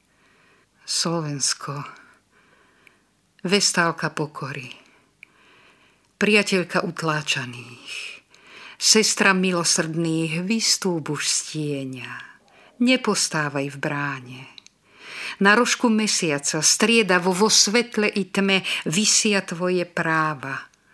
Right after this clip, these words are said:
a bijú na poplach krivdy premlčané. Slovensko, nežná naša mať,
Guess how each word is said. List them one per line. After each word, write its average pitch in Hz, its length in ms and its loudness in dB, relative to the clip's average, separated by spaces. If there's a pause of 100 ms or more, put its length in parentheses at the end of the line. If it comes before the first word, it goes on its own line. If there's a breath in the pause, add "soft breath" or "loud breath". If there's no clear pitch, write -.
(380 loud breath)
a 190 80 6
bijú 240 560 4
na 226 240 4
poplach 165 640 -2 (160)
krivdy 180 640 -2
premlčané. 131 1120 -8 (1800)
Slovensko, 151 1200 -4 (1600 soft breath)
nežná 175 840 4
naša 170 480 4
mať, 143 400 -4